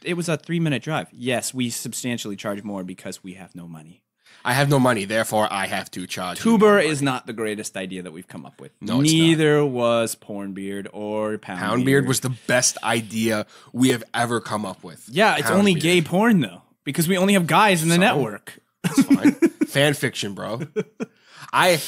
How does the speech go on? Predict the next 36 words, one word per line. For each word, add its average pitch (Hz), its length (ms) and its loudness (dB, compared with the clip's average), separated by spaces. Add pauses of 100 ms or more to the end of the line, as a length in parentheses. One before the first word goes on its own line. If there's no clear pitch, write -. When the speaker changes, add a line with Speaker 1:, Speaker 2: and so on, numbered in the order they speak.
Speaker 2:
I 180 140 2
cannot 160 480 0
wait 139 240 -2
for 143 100 -6
the 135 100 2
day 123 300 2
where 110 140 -2
there 123 140 2
is 113 80 0
Hotter 123 300 4
and 107 120 -2
Kaz 117 360 0
fan 113 220 -4
fiction. 90 440 -18 (280)
Speaker 1:
No. 110 320 -2 (600)
There 117 100 -6
will 117 100 -2
never 117 200 2
Speaker 2:
See, 135 80 2
Speaker 1:
be 135 40 4
Speaker 2:
let 143 100 6
me - 0 -
Speaker 1:
Hotter 156 80 4
and 170 80 6
Speaker 2:
explain 147 340 4
Speaker 1:
Kaz 127 60 2
Speaker 2:
why, 131 160 6
Speaker 1:
fan 120 80 0
Speaker 2:
though, 110 80 -4
Speaker 1:
fiction. 101 80 -8
Speaker 2:
because 113 240 -4
that 131 180 2
means 135 180 2
you've 117 160 -6
made 110 240 -4
it. 82 140 -16